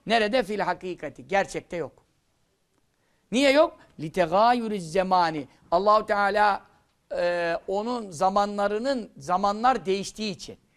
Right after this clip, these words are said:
Ne demek zamanlar değiştiği? Allahu Teala onu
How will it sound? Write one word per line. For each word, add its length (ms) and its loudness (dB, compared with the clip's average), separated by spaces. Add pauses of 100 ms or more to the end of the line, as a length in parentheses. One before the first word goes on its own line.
(580)
Ne 120 2
demek 140 2
zamanlar 480 0
değiştiği? 340 -6 (360)
Allahu 360 2
Teala 460 2
onu 400 -2